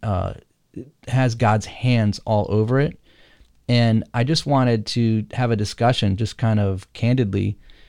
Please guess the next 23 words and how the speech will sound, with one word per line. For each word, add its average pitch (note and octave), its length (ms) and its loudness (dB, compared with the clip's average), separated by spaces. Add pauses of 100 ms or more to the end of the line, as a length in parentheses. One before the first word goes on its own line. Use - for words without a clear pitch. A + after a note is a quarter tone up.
(160)
about A2 440 0
some C#3 200 4
of C3+ 40 8
the B2+ 60 6
things A2+ 380 0
that A2 160 -2
you B2 160 2
might A2+ 260 0
see G2+ 400 -4 (460)
and G#2+ 320 2
some C3 180 2
of C#3 80 4
the B2 100 4
ways A2 420 2
that G#2+ 260 -2
this, C#3 320 0 (320)
this A#2+ 260 -4 (460)
pandemic A#2+ 800 2
can A2+ 200 0
be A2+ 120 -2
used A2 800 0 (160)
to A2 480 -2
further B2 720 2